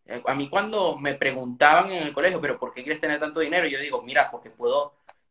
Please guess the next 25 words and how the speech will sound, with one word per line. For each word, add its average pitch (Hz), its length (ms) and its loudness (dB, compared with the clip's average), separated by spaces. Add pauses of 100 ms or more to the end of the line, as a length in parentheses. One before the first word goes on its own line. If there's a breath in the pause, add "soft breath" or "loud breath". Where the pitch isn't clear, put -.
(180)
quiero 135 540 4
el 120 160 -4
día 143 180 4
de 165 60 2
mañana 170 580 4 (160)
hacer 131 300 -2
lo 160 160 0
que 139 160 2
hace 139 380 2 (580)
Elon 156 280 0
Musk". 185 360 2 (800)
Tiene 165 280 6
dinero, 170 420 4
sí, - 380 -8 (360)
pero 156 840 4
tiene 170 260 -2
el, 180 180 -6
el 151 440 -4
proyecto 175 520 0
de 151 400 0
Solar 160 320 2
City, 143 300 -6
de 139 100 -2
paneles 135 340 0
solares. 123 540 2